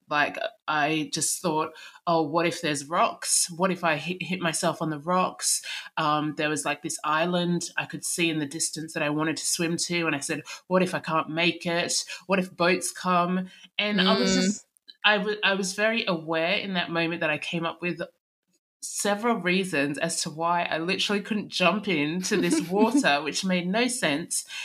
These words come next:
Speaker 1: And all of a sudden it just hit me. Um, and for me, it was very profound. It just came into my head saying, "But Kamara, you know how to swim." And that was
Speaker 2: Right.
Speaker 1: really, that was really, um, representative of life for me because, you know, I was thinking,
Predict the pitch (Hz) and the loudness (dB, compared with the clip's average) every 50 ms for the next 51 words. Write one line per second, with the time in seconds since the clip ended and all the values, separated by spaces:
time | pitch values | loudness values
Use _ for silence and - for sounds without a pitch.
0 | - - - - 185 - 220 233 233 214 208 208 - 190 185 185 165 - - - | -12 -12 -12 -10 -4 -2 0 0 2 0 0 0 0 0 2 2 2 0 -2 -4
1 | 180 175 - - 208 233 220 - 160 156 147 135 135 - - 196 - 220 233 - | -4 -4 -4 0 0 0 0 0 -2 -4 -2 -2 -2 0 0 -2 -2 -2 -4 -6
2 | - - - _ _ _ - 170 165 165 160 160 - 165 165 - 185 180 180 185 | -12 -20 -20 _ _ _ 0 2 2 2 2 2 0 -2 -2 -2 -4 -2 -2 0
3 | 208 220 214 175 - - 160 160 160 151 143 143 147 143 - 156 139 - - 139 | 0 0 0 0 0 0 -4 -4 -2 -2 -2 -2 -2 -2 -4 -6 -6 -6 -4 -2
4 | 139 139 139 139 - - - - - - 180 180 196 185 180 - 151 147 143 139 | 0 0 0 0 -2 -6 -8 -10 -8 -4 -2 0 0 0 -2 -6 -4 -4 -4 -2
5 | 139 139 147 143 139 - - 151 143 139 139 139 139 143 143 - - _ _ _ | -2 -2 -4 -4 -4 -4 -4 -2 0 2 2 2 2 0 0 -2 -6 _ _ _
6 | _ - - - - - - 170 175 180 165 151 143 135 131 104 - 147 151 151 | _ -8 -8 -8 -6 -8 -8 -4 -2 0 0 2 2 2 0 0 -2 -4 -6 -4
7 | 151 151 151 151 151 143 147 151 143 139 - - - 165 143 123 135 156 151 147 | -2 -2 -2 -2 -2 -4 -4 -4 -2 -2 -2 -2 -2 -4 -4 -4 -4 -6 -6 -8
8 | - _ _ _ _ _ _ _ _ _ - - 165 170 180 196 180 180 151 147 | -10 _ _ _ _ _ _ _ _ _ -10 -8 -6 -2 2 2 4 4 4 4
9 | 135 220 208 185 190 185 175 170 175 160 160 160 151 151 151 - - - - - | 2 2 0 0 2 2 2 2 2 2 2 2 0 0 -4 -6 -14 -20 -20 -20
10 | - - _ - 190 185 - 185 185 185 185 180 175 180 180 170 160 160 165 160 | -20 -18 _ -2 0 0 2 2 0 0 0 -2 0 0 2 2 2 2 2 2
11 | 160 156 151 - - 151 147 147 147 147 143 151 151 151 151 147 143 _ _ _ | 2 0 -2 -4 -4 -4 -2 -2 -2 -2 -2 -2 -2 -2 -4 -6 -8 _ _ _
12 | _ _ _ _ _ _ - - - - 170 190 185 190 185 - - 185 180 185 | _ _ _ _ _ _ -16 -16 -10 -4 -2 -2 0 0 0 0 2 2 2 2
13 | 180 185 156 160 143 147 156 151 160 185 185 185 - 214 202 208 208 214 226 233 | 2 2 0 -2 -4 -2 0 2 2 2 0 -2 -4 -6 -2 0 0 2 0 0
14 | 214 190 180 185 180 185 165 170 165 156 151 151 147 - - - 180 180 175 - | 0 -2 -2 -2 -2 -2 -2 0 0 0 0 0 0 -2 -2 -2 -2 -2 -2 0
15 | 180 170 165 165 165 160 160 - | 0 0 2 2 0 -2 -6 -8